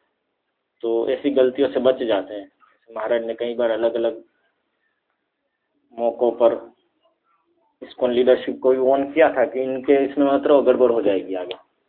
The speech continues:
वो लोग समझ नहीं पाए ये क्यों ऐसा कह रहे हैं, शायद इनको ईर्ष्या है ऐसा करके सोचे, ultimately फिर गड़बड़ हो गई। ऐसे नारायण महाराज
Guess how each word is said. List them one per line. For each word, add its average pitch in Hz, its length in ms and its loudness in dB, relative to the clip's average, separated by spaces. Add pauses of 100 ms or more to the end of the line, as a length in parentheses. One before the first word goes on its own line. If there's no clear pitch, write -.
(460)
वो 117 60 0
लोग 123 240 0
समझ 143 220 2
नहीं 151 200 -2
पाए 131 140 2
ये 123 120 0
क्यों 135 200 -4
ऐसा 110 180 0
कह 98 200 -8
रहे 95 120 -10
हैं, 95 120 -18 (480)
शायद 107 220 -2
इनको 113 260 -4
ईर्ष्या 120 300 2
है 104 140 0
ऐसा 98 200 -6
करके - 260 -12
सोचे, 95 280 -20 (1080)
ultimately 117 520 -4
फिर 117 160 -8
गड़बड़ 120 300 4
हो 120 200 2
गई। 95 160 -2 (540)
ऐसे - 220 -18 (1400)
नारायण 107 400 -2
महाराज 101 280 -6